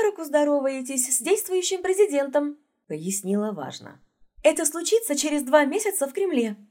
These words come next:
Естественно, рассказала Королькову, намекнула, что вы будете президентом». Она с пренебрежением хихикнула. «Начальник верит мне безоговорочно.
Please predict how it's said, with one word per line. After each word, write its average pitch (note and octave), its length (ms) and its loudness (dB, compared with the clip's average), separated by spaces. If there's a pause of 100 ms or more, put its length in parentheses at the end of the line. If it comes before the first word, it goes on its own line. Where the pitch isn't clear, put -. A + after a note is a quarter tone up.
(140)
Естественно, D4+ 720 0
рассказала D4 480 0
Королькову, C#4+ 840 -4
намекнула, F4 640 -2
что E4 200 -6
вы D#4+ 140 -6
будете F#4 400 -4
президентом». D#4 880 -4 (240)
Она D3+ 200 -4
с D3 60 -8
пренебрежением D#3 880 -6
хихикнула. F#3 720 -12 (380)
«Начальник D4 680 0
верит D4 300 -2
мне C#4 160 -6
безоговорочно. C4 1040 2